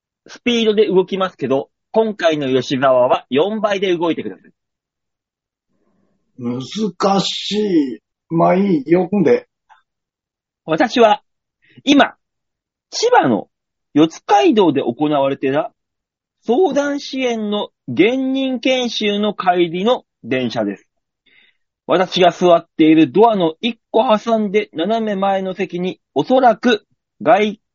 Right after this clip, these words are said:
Speaker 1: 海外の方と思われる方と、もう一人のおそらく日本人の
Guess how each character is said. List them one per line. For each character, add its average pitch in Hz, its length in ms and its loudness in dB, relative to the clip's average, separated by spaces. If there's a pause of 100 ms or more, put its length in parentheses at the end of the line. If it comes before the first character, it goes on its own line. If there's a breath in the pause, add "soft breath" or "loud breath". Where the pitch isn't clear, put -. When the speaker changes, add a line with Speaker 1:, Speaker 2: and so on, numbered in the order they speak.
(160)
Speaker 1:
海 359 340 0
外 143 240 2
の 120 160 -4
方 147 240 -8
と 117 240 -4
思 120 240 -2
わ 123 100 0
れ 127 100 -2
る 113 120 -2
方 110 240 -14
と、 - 280 0 (440 soft breath)
も 277 300 4
う - 20 0
一 - 180 -2
人 254 160 2
の 214 280 0
お 127 120 0
そ 190 160 -2
ら 190 160 0
く - 240 -4
日 143 140 -4
本 147 360 -4
人 143 460 -4
の 156 240 -2